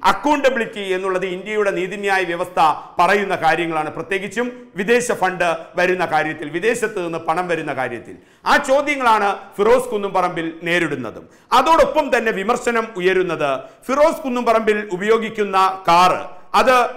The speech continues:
ഇന്നോവ ക്രിസ്റ്റാണോ? എന്തുകൊണ്ട് അങ്ങനെ ഇന്നോവ ക്രിസ്റ്റ് ആണോ ഉപയോഗിക്കുന്നത് എന്ന ചോദ്യം പൊതുസമൂഹത്തിൽ ഉയരുന്നു. ഇന്നോവ ക്രിസ്റ്റിന്റെ വില മുപ്പത് ലക്ഷമാണ്. അപ്പോൾ മുപ്പത് ല-, ജീവകാരുണ്യ പ്രവർത്തനം, സാമൂഹ്യ സേവനം മുന്നിട്ടിറങ്ങി നടക്കുന്നൊരു വ്യക്തി മുപ്പത് ലക്ഷത്തിന്റെ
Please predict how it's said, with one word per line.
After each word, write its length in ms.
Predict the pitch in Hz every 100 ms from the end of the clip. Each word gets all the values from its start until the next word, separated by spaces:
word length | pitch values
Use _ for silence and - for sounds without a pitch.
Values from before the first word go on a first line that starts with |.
| 180
ഇന്നോവ 640 | 226 262 277 233 208 - -
ക്രിസ്റ്റാണോ? 600 | 185 185 208 151 110 90 - _ - 247
എന്തുകൊണ്ട് 460 | 311 330 240 220
അങ്ങനെ 220 | 214 226 247
ഇന്നോവ 400 | 208 269 294 294 -
ക്രിസ്റ്റ് 260 | - 233 226 220
ആണോ 260 | 180 247 240 180
ഉപയോഗിക്കുന്നത് 640 | 185 185 180 180 135 113 92 - -
എന്ന 140 | 247
ചോദ്യം 400 | 240 233 240 233 196
പൊതുസമൂഹത്തിൽ 640 | 196 190 185 175 160 160
ഉയരുന്നു. 380 | 139 123 104 92 - _ -
ഇന്നോവ 280 | 240 302 302
ക്രിസ്റ്റിന്റെ 460 | 294 269 - 247 214
വില 140 | 202 214 214 190
മുപ്പത് 340 | 180 240 208
ലക്ഷമാണ്. 480 | 175 - 151 107 90 - _ -
അപ്പോൾ 200 | 240 302 247
മുപ്പത് 320 | 214 262 330 294
ല-, 40 | 190
ജീവകാരുണ്യ 580 | 214 285 302 277 269 254 247
പ്രവർത്തനം, 460 | 214 202 196 185 175
സാമൂഹ്യ 500 | 269 226 294 262 277 240
സേവനം 340 | 233 226 220
മുന്നിട്ടിറങ്ങി 520 | 196 226 247 220 214 202
നടക്കുന്നൊരു 420 | 190 190 196 175
വ്യക്തി 640 | 147 160 160 190 170 - - -
മുപ്പത് 460 | 180 226 226 320 285
ലക്ഷത്തിന്റെ 540 | 233 240 233 226 214